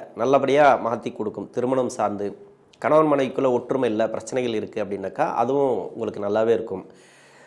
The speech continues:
என்ன ஒண்ணு, வாக்குவாதங்கள் தவிர்ப்பது நல்லது. கணவன் மனைவிக்குள்ள பெருசா வாக்குவாதங்கள் வந்துச்சுனாக்கா,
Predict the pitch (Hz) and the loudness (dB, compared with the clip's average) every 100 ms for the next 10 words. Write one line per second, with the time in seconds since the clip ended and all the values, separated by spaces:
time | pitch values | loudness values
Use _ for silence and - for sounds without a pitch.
0 | - _ 135 180 180 175 180 143 180 185 | -20 _ 6 8 10 8 8 8 8 8
1 | 180 156 151 156 - 139 135 123 123 113 | 8 8 6 4 4 2 4 0 2 2
2 | 107 107 117 123 135 127 117 117 131 127 | 2 0 0 2 2 2 0 0 -2 0
3 | 120 - 143 135 123 123 131 120 120 107 | -2 4 6 8 6 4 4 4 2 0
4 | 107 107 - 104 131 147 | -2 -4 -4 -2 0 0